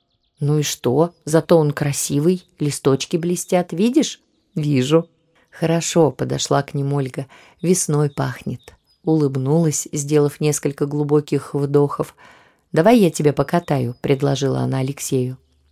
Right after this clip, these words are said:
"Давай". Она покатила кресло. Галька на дорожке утопала в жидкой грязи,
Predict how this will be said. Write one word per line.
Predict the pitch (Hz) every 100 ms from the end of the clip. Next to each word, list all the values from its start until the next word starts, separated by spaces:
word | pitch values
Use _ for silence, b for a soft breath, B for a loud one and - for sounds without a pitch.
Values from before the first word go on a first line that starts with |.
| _
"Давай". | 120 120 101 123 156 _ _ _ _ _ _ _ _
Она | 190 208
покатила | 190 156 143 - 143 135
кресло. | 143 139 143 - 151 - _ _ _
Галька | 147 160 175 170
на | 151
дорожке | 143 143 143 - -
утопала | 139 131 143 160 156
в | 139
жидкой | 143 160 - 151
грязи, | 139 147 135 143 156